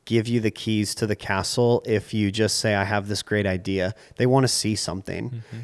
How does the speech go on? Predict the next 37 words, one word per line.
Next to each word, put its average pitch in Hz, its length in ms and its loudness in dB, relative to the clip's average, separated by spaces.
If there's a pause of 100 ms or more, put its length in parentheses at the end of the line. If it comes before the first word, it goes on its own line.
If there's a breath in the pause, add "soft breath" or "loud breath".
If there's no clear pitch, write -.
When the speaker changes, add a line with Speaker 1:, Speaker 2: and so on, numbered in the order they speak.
Speaker 1:
And 107 180 -2
so 104 380 2
creating 113 540 2
spec - 420 -2
work 98 200 0
for - 140 -6
me 107 280 0
has 98 200 -4
been 98 220 -4
the 95 60 -4
biggest 101 400 -2
thing 98 160 -2
that 92 120 -4
I 101 140 0
can 107 200 -4
do 92 380 -2
in 104 140 -4
order 101 240 0
to 101 100 -10
move 95 220 -4
forward. 92 500 0 (400 loud breath)
Whether 139 460 6
a, 110 80 4 (220)
a 104 220 4
big 110 360 2
corporation 104 720 0
sees 110 320 0
my 104 120 0
project 101 440 -2
or 92 80 -2
not, 101 400 0 (220 loud breath)
I 113 180 4
now 123 420 4
have 107 240 -2
done 123 260 2
something 95 640 -2 (300 soft breath)
that 95 340 0